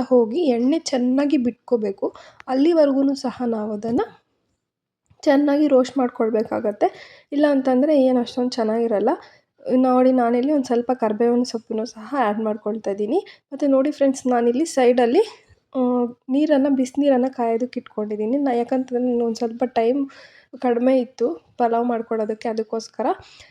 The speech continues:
ನೀರನ್ನ ಸೈಡಲ್ಲಿ ಇಟ್ಕೊಂಡಿದ್ದೀನಿ. ನಾನಿಲ್ಲಿ ಒಂದ್ ಎರಡೂವರೆ ಗ್ಲಾಸ್ ಆಗುವಷ್ಟು ಅಕ್ಕಿನ ತೊಗೊಂಡಿದ್ದೀನಿ. ಎರಡೂವರೆ ಗ್ಲಾಸ್‌ಗೆ ನಾನಿಲ್ಲಿ ಒಂದು ಐದು ಗ್ಲಾಸ್ ಆಗುವಷ್ಟು ನೀರನ್ನ ತೊಗೊಂಡಿದ್ದೀನಿ. ಕರೆಕ್ಟಾಗಿ ಮೆಷರ್‌ಮೆಂಟು ಸರಿ ಹೋಗುತ್ತೆ ನನಗೆ.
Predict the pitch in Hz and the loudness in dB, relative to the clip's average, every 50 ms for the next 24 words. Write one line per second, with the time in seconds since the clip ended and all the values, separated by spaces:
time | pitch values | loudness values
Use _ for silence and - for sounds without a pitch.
0 | _ - 269 277 277 262 247 254 330 339 - 302 277 262 254 247 247 240 240 - | _ -2 2 2 4 4 4 2 0 -2 0 0 0 2 2 2 0 0 -2 -4
1 | - 220 220 214 214 220 240 269 269 254 247 247 247 262 277 262 247 247 233 226 | -6 -6 -4 -2 -2 -2 0 0 0 0 0 0 0 0 0 0 2 2 2 2
2 | 247 269 311 302 302 277 247 247 247 - 240 233 240 240 - 254 226 220 220 233 | 2 2 2 4 4 4 4 4 2 2 2 0 0 0 0 -2 -2 0 0 -2
3 | 233 220 - - 320 277 247 247 - - 277 269 262 262 - 208 214 214 214 214 | -4 -4 -4 0 0 0 0 0 -2 0 2 2 2 2 0 -2 0 -2 -2 -2
4 | 220 208 220 220 277 359 - 311 254 247 262 269 320 302 277 269 269 247 - 233 | -4 -4 -4 -4 -4 -4 -2 -2 0 0 2 2 2 2 2 2 0 0 -2 -4
5 | 220 208 - - 240 262 359 381 - - - - - - - _ _ 262 240 262 | -4 -6 -8 -6 -4 -2 -2 -2 -4 -10 -20 -20 -20 -20 -20 _ _ -6 -2 0
6 | 269 269 269 269 269 262 285 359 381 359 294 262 262 247 254 247 254 247 247 247 | 0 2 2 2 2 2 2 2 2 2 0 0 0 0 0 2 2 2 4 4
7 | 240 240 240 - - - - - - 233 247 285 285 262 285 247 254 247 240 - | 2 2 0 -2 -8 -16 -16 -6 -2 0 2 2 2 2 0 0 0 0 -2 -2
8 | - 247 202 214 - - 220 220 202 - - - 311 285 269 247 240 233 226 240 | -4 -4 -6 -4 -4 -4 -4 -4 -4 -8 -8 -6 -2 0 0 2 2 2 0 -2
9 | 240 - 220 220 214 214 214 214 202 208 214 226 302 330 - 294 247 233 226 220 | -2 -4 -6 -6 -6 -6 -6 -6 -6 -6 -6 -6 -8 -8 -6 -6 -6 -6 -6 -8
10 | _ - 233 247 - 294 269 240 220 220 208 208 208 214 220 220 311 - - 247 | _ -10 -10 -8 -6 -4 -4 -4 -2 -4 -6 -6 -6 -8 -8 -10 -14 -12 -8 -6
11 | 233 226 214 226 220 214 214 208 208 - 220 220 214 214 208 214 214 214 233 359 | -4 -4 -2 -4 -4 -4 -6 -8 -8 -6 -6 -6 -6 -6 -6 -6 -6 -4 -4 -4